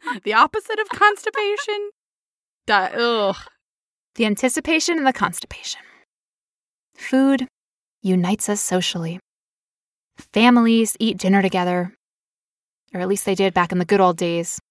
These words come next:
Speaker 2: <laughs> In the summers, we enjoy picnics and barbecues, vegan barbecues.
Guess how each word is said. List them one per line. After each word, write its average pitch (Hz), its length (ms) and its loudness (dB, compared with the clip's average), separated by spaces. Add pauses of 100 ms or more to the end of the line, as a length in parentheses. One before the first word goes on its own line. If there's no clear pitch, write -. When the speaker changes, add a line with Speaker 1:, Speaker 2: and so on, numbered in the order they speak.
(140)
Speaker 2:
<laughs> 254 60 0 (2250)
In 226 100 4
the 220 80 2
summers, 208 500 2
we 208 100 -2
enjoy 185 280 0
picnics - 840 -6
and 180 200 -4
barbecues, 180 960 -2 (680)
vegan 196 340 4
barbecues. 170 760 -4